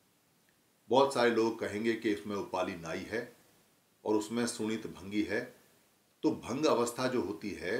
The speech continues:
वो बुद्ध की अवस्था थी जिसमें ज्ञान प्राप्ति की अवस्था बोलती है, उसको भंग ज्ञानी बोलते हैं, भंग ज्ञान बोलते हैं। जो भंग ज्ञान प्राप्त कर लेता है उसको भंगी बोलते थे, और जो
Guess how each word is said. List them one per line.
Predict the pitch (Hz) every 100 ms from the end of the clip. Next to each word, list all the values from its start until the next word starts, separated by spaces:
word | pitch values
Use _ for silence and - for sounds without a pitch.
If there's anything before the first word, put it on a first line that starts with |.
| 131
वो | 110 107
बुद्ध | 101 107
की | 107
अवस्था | 95 80 - -
थी | 120
जिसमें | 131 113 113 104
ज्ञान | 104 101
प्राप्ति | 98 92 - 87
की | 85
अवस्था | 80 -
बोलती | 78 73 -
है, | 117
उसको | -
भंग | 85 82 110 113
ज्ञानी | 87 85 90
बोलते | 95 90 -
हैं, | 127
भंग | 80 85 87
ज्ञान | 82 73 73
बोलते | 80 82
हैं। | 87 120 - _ _ _ _ _ _ _ _
जो | 123 123
भंग | 98 113 113
ज्ञान | 107 107
प्राप्त | - 98 -
कर | 98
लेता | 95 104
है |
उसको | 98 - 82
भंगी | - 87 104
बोलते | 107 107 113
थे, | 107 135
और | 135 110 104
जो | 107 107 107